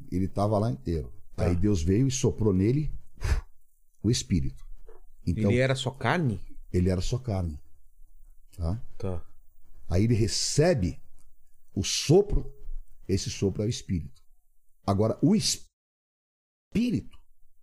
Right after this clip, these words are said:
Speaker 1: ele não é uma criação que, tipo, você nasceu, você foi concebido carnalmente e foi concebido um espírito. Não.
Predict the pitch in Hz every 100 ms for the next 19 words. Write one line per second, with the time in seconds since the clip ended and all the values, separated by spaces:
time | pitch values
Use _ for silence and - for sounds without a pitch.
0 | - - - - - - 104 135 143 -
1 | 110 127 120 160 - - - - - -
2 | 127 127 - 123 127 98 - - 113 101
3 | 69 - - - - - - 95 - 123
4 | 90 82 - - - - 95 - 110 104
5 | - - - - - 95 95 - - 143
6 | 185 - - - - - - 82 - 113
7 | 113 - 107 - 85 101 90 71 - -
8 | 95 101 98 90 123 180 - - - -
9 | - - - 110 - 123 123 110 98 82
10 | 107 101 - 107 101 - - 69 - -
11 | 92 95 71